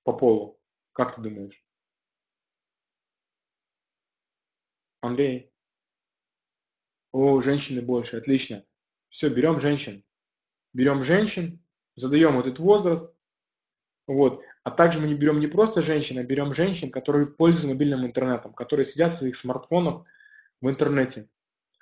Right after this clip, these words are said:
Очевидно, что вероятность, а, покупки в интернет-магазине женщины, которая пользуется интернетом в целом, да, с телефона, она гораздо выше, чем той, которая в интернет не ходит. Потому что многие даже не умеют туда заходить. Итак, мы берем женщины,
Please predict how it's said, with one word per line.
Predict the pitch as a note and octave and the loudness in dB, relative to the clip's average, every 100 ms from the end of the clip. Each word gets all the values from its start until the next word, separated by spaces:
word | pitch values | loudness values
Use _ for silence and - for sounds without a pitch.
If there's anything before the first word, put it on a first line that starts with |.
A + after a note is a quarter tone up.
| - _ | -20 _
Очевидно, | B2+ - F3 E3+ | -10 -4 -2 0
что | D3+ C#3+ | -2 0
вероятность, | C#3+ D#3 E3 D#3 C3 - _ _ _ _ _ _ _ _ | 4 6 6 4 -4 -8 _ _ _ _ _ _ _ _
а, | C3 B2+ B2+ A#2+ A#2+ - _ _ _ _ _ _ _ _ _ - | -4 0 2 2 0 -8 _ _ _ _ _ _ _ _ _ -4
покупки | - E3+ E3 D3 | 0 2 2 2
в | |
интернет-магазине | C#3 D#3 D3+ C#3+ D#3 D#3 C#3 | 4 4 4 0 0 0 0
женщины, | C3 D3+ D3 A#2 | 2 2 0 -4
которая | A#2+ B2 | -4 -4
пользуется | - F3 D3+ - B2+ | 2 4 4 2 -4
интернетом | A#2 C#3+ D3 - A#2+ A2+ | -2 2 2 2 -2 -6
в | |
целом, | - F#3 G#3 D3 A2+ | 0 4 4 2 0
да, | C#3 | -2
с | - | -4
телефона, | C3 - A#2+ | -10 -8 -6
она | C3 | -4
гораздо | C3+ C3+ C#3 C3 | 0 4 4 4
выше, | C#3+ E3 | 2 2
чем | B2+ | -2
той, | A2+ C3+ | 0 0
которая | - A#2+ | 0 -4
в | A#2 | -2
интернет | A#2+ B2+ - | -2 -4 -4
не | A#2+ | -2
ходит. | B2 G#2+ G2+ _ _ _ _ - | -2 -2 -4 _ _ _ _ -18
Потому | - | -6
что | B2+ | 0
многие | D3 C#3+ | 0 2
даже | B2+ A#2+ | 0 0
не | C3 | 0
умеют | C#3+ C3+ - | 0 0 -2
туда | A2+ | -6
заходить. | A2 A2+ A2 G#2 _ _ _ _ _ _ - | -6 -6 -6 -6 _ _ _ _ _ _ -10
Итак, | C3 C#3 - | 0 0 2
мы | D#3+ | 0
берем | D#3 C#3+ A#2 - _ _ _ _ - | 2 2 0 -6 _ _ _ _ 0
женщины, | C#3+ E3+ E3+ D3+ C3+ | 2 2 0 -6 -8